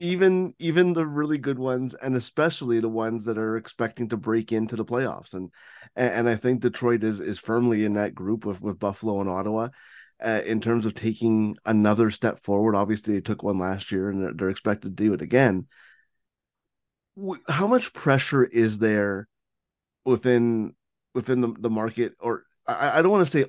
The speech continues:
on Steve Yzerman and, and, you know, the, the staff and, and management,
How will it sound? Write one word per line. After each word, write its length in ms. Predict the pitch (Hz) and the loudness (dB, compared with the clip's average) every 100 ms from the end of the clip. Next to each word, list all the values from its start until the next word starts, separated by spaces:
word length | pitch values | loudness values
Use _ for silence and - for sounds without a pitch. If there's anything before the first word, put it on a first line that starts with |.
| - | -2
on 480 | 120 123 123 120 110 | 0 2 2 0 -4
Steve 320 | - 123 107 | -6 -2 0
Yzerman 500 | 104 107 110 107 104 | 0 0 -2 -2 -2
and, 220 | 98 95 | -4 -8
and, 300 | - 95 85 - | -8 -6 -6 -6
you 180 | 104 92 | -4 -2
know, 160 | 87 90 | -4 -6
the, 300 | 95 73 67 | -6 -4 -6
the 140 | - 104 | -8 -8
staff 460 | - 101 101 104 | -2 0 -2 -4
and, 280 | 92 92 87 - | -6 -6 -6 -8
and 360 | 95 95 90 | -6 -6 -6
management, 560 | 101 107 120 107 98 | -2 2 2 0 -4